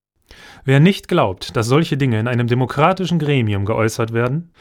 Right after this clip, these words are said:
ist aufgerufen, das Protokoll der Stupa-Sitzung vom vierundzwanzigsten April zweitausendneunzehn zu lesen. Allerdings sind diese Protokolle seit einer Rechtsprüfung der Landesdatenschutzbehörde nicht mehr öffentlich zugänglich.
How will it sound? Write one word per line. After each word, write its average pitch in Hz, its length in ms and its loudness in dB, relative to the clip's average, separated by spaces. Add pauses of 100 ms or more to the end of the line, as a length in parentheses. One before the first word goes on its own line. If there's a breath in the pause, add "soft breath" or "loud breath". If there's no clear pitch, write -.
(220 loud breath)
ist - 180 -6
aufgerufen, 208 640 0
das 170 160 -2
Protokoll 151 420 0
der 147 120 2
Stupa-Sitzung 123 720 -2
vom 117 220 -4
vierundzwanzigsten 143 920 -4
April 127 340 0
zweitausendneunzehn 117 1040 -2
zu 123 120 0
lesen. 120 460 0 (680 loud breath)
Allerdings 127 560 2
sind 143 160 0
diese 143 160 0
Protokolle 123 600 -2 (140 loud breath)
seit 151 280 -2
einer 151 160 0
Rechtsprüfung 131 680 0
der 117 120 0
Landesdatenschutzbehörde 123 1300 -2 (160 loud breath)
nicht 117 200 -4
mehr 131 140 0
öffentlich 113 460 -2
zugänglich. 101 560 -6